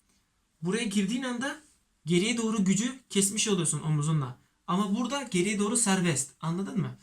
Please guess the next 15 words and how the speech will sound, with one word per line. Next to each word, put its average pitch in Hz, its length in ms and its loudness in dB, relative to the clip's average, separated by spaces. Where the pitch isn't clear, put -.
Ekstradan 208 480 -2
eklemin 190 360 -2
sakatlığını 185 600 -4
da 185 40 -2
önlemiş 147 380 -2
olursun. 127 440 -10
Kestim 233 420 2
vücudumla. 214 540 -2
Buradan 220 400 0
elimi 202 240 2
yukarı 208 340 0
aldım. 240 400 -4
Yukarı 202 340 -2
doğru 170 240 0
büktüm. 254 440 -6